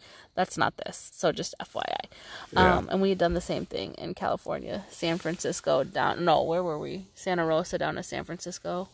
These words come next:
Speaker 1: Or
Speaker 2: Yep.
Speaker 1: it was
Speaker 2: Yeah, it was,
Speaker 1: whatever
Speaker 2: like,
Speaker 1: bay
Speaker 2: Route
Speaker 1: we were
Speaker 2: two.
Speaker 1: at. Yeah. So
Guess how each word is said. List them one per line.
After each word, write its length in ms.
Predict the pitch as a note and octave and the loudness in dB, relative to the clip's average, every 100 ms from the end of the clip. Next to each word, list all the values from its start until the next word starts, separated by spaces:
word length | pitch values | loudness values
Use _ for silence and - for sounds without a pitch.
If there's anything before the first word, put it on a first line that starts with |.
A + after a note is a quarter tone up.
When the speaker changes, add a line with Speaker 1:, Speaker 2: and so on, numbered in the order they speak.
| - | -2
Speaker 1:
Or 80 | - | 4
Speaker 2:
Yep. 180 | G#3 - | 4 4
Speaker 1:
it 60 | E3+ | -4
was 420 | E3 D#3+ - - _ _ - | -2 -4 -8 -14 _ _ 4
Speaker 2:
Yeah, 100 | F#2+ | 6
it 60 | |
was, 160 | F3+ E2+ | 6 4
Speaker 1:
whatever 80 | D#2 | 4
Speaker 2:
like, 80 | |
Speaker 1:
bay 160 | F2 A2+ | 4 6
Speaker 2:
Route 80 | - | 6
Speaker 1:
we 40 | - | 4
were 120 | G#2 | 4
Speaker 2:
two. 60 | |
Speaker 1:
at. 300 | G#2 G2 - - | 4 4 2 -4
Yeah. 320 | - D2+ G1+ - - - - - | -4 -2 -2 -8 -18 -18 -20 -16
So 340 | - F#3 - | -12 -8 -6